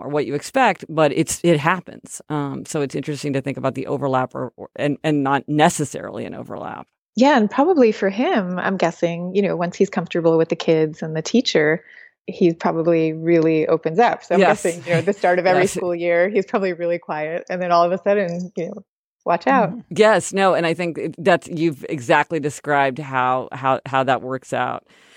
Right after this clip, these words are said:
Speaker 1: Now, th-, Susan, there's an amazing story that I would just love for you to tell, which is you were afraid of public speaking and you were invited to give a ted Talk,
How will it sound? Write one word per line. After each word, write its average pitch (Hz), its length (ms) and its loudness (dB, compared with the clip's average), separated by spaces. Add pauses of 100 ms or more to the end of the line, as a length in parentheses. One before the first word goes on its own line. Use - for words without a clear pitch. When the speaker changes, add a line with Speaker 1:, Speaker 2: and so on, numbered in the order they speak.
(120)
Speaker 1:
Now, 202 120 2
th-, 220 320 -2
Susan, 254 260 -2
there's 220 200 2
an 214 60 2
amazing 208 480 2
story 151 760 0
that - 120 2
I 160 40 0
would 160 120 0
just 170 200 -4
love 170 140 0
for 160 80 -6
you 156 100 0
to 143 80 -6
tell, 139 340 0
which 147 240 -4
is 139 400 2 (600)
you 160 200 0
were 160 100 2
afraid 185 360 2
of 208 100 -4
public 175 320 -4
speaking 147 540 -4
and 151 120 -4
you 143 80 -2
were 139 100 -4
invited 139 420 -2
to 139 60 -8
give 127 120 -6
a 143 60 -4
ted 139 400 -2
Talk, - 460 -10